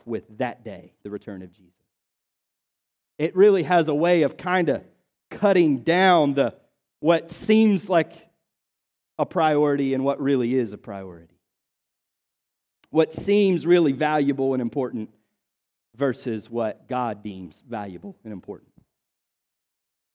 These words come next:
So, let's look now at the text, at what it looks like to live by the power of the gospel and in the posture of anticipation. Chapter thirteen, verse one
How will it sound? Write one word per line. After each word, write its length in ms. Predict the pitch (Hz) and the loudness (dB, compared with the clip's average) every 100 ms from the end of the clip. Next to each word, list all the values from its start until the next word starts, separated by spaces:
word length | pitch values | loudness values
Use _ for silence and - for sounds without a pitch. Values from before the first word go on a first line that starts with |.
| _ _ _ | _ _ _
So, 380 | - 147 98 - _ | -6 -4 -4 -10 _
let's 420 | 113 135 185 - - | -6 0 0 -2 -8
look 560 | 135 147 156 143 156 - | -2 2 4 2 -6 -12
now 440 | 139 120 110 90 - _ - | -8 -6 -6 -10 -14 _ -14
at 120 | 127 | -12
the 60 | - | -12
text, 560 | - 110 92 - - _ _ _ _ _ _ _ _ _ _ _ _ _ _ _ _ - | -8 -8 -8 -16 -20 _ _ _ _ _ _ _ _ _ _ _ _ _ _ _ _ -10
at 120 | 123 | -2
what 160 | 143 | 0
it 80 | 131 | 0
looks 320 | 135 139 - | -4 -4 -6
like 380 | 131 127 113 - | -6 -6 -6 -10
to 120 | - | -10
live 480 | 120 127 139 135 123 | -6 -2 0 0 -2
by 100 | 131 | -4
the 80 | 131 | -6
power 460 | - 151 151 147 139 | -6 -2 0 0 0
of 140 | 123 | -2
the 80 | 123 | -6
gospel 680 | 123 117 - - 120 110 - _ _ _ _ _ _ - | -4 -6 -8 -10 -6 -6 -10 _ _ _ _ _ _ -12
and 80 | 117 | -8
in 100 | 113 | -8
the 60 | |
posture 720 | 104 - 135 127 - 120 110 | -10 -8 -6 -6 -8 -8 -6
of 240 | - 117 110 | -8 -8 -10
anticipation. 840 | 110 120 - 110 113 110 110 101 | -8 -12 -12 -10 -10 -10 -12 -12
Chapter 320 | - 156 151 | -4 -4 -4
thirteen, 560 | 135 139 131 - 135 123 | -4 -4 -4 -6 -4 -4
verse 260 | 123 120 - | -4 -8 -10
one 520 | 123 139 123 113 | -6 -4 -4 -6